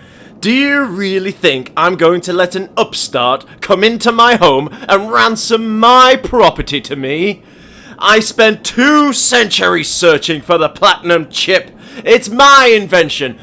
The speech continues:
my property, mine! Now be a good courier and deliver it!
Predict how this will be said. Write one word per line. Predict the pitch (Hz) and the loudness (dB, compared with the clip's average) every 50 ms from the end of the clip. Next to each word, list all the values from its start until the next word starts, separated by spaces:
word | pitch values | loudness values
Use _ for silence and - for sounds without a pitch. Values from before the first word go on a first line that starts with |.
| - - | -16 -8
my | 185 220 277 285 277 262 247 214 | 0 4 4 6 6 6 4 2
property, | - - 202 190 165 139 170 165 - 175 170 170 156 - - - 269 - | 2 2 2 2 2 2 -2 -4 0 0 0 0 0 -2 -8 -18 -12 -8
mine! | 202 233 285 330 339 311 294 240 214 190 165 - 131 117 101 - - - - - - - - - - - | -6 -2 2 4 6 6 8 6 6 4 4 2 -2 -6 -12 -20 -20 -20 -20 -20 -20 -20 -20 -20 -18 -8
Now | 156 180 226 233 226 220 220 220 | -2 2 4 6 6 6 4 4
be | - - 269 294 311 302 | 2 2 2 4 4 4
a | 285 277 | 4 4
good | 220 226 247 262 220 - | 2 0 -2 -4 -4 -6
courier | - - 170 147 135 131 127 117 117 120 123 151 170 - - - - - | -6 -2 -2 0 0 -2 -2 -4 -2 -2 -2 -2 -2 -4 -8 -10 -2 0
and | 185 170 170 165 185 185 160 | 2 4 4 2 0 -2 -2
deliver | 226 285 294 302 311 311 349 349 277 277 247 214 185 | 0 0 2 2 4 4 2 4 4 6 6 6 6
it! | 160 143 - - - - - - - - | 4 2 -2 -4 -14 -14 -14 -14 -14 -16